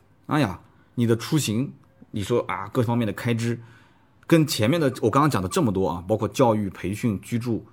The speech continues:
环境、医疗保健、吃穿用，你说最后的这一项出行，你是把它排在哪个前面？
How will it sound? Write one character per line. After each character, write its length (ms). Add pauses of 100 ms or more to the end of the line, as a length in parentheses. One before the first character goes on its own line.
环 200
境、 300
医 140
疗 140
保 160
健、 200
吃 160
穿 200
用， 140 (460)
你 120
说 160
最 140
后 120
的 60
这 120
一 60
项 200
出 180
行， 300 (840)
你 160
是 180
把 120
它 100
排 180
在 120
哪 180
个 240 (120)
前 220
面？ 140